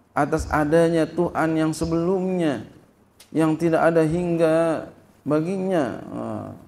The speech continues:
ini kan mustahil. Wa wujudu ma la nihayata lahu mu'alun, adanya sesuatu yang enggak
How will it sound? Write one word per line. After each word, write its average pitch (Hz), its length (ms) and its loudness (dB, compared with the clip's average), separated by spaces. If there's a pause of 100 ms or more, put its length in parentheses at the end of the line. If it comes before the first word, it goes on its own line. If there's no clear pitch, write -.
(140)
ini 117 160 -14
kan 131 140 -4 (340)
mustahil. 110 480 -6 (480)
Wa 143 160 4
wujudu 202 400 2
ma 180 160 6
la 147 80 4
nihayata 151 560 0
lahu 139 320 -2
mu'alun, 135 560 -2
adanya 147 480 0
sesuatu 151 480 -2
yang 139 160 0
enggak 117 120 2